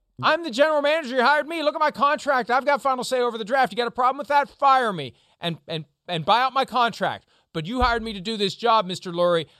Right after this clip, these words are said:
I expect you to re-, respect that." You, you gotta start from scratch with that relationship. He's got a guy,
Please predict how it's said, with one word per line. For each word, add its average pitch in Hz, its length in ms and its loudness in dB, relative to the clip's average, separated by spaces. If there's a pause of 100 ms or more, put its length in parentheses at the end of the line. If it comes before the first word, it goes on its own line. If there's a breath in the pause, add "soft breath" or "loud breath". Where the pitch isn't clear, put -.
(140)
I 202 160 0
expect 208 360 -8
you 196 80 -10
to 165 80 -8
re-, 156 100 -10 (220)
respect 247 360 -6
that." 160 180 -6
You, 214 100 -8
you 247 120 -14
gotta 302 180 -2
start 285 260 -6
from 247 120 -16
scratch - 560 -4 (260 soft breath)
with 202 160 -4
that 233 180 -6
relationship. 233 720 -4 (140)
He's 247 280 -6
got 262 420 4 (320)
a 180 100 2
guy, 226 580 4